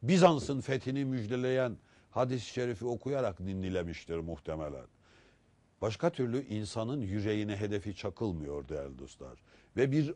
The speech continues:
amaç düşmüştür, bir kor düşmüştür Osman Gazi'nin yüreğine. Babasından bir amaç tevarüs etmiştir.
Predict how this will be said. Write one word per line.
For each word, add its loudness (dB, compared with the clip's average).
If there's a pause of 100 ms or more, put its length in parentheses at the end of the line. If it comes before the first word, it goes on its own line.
amaç 4 (520)
düşmüştür, -2
bir 4
kor 12
düşmüştür -6 (540)
Osman 0
Gazi'nin 2
yüreğine. -6
Babasından 4 (640)
bir 4 (100)
amaç 6
tevarüs 0
etmiştir. -8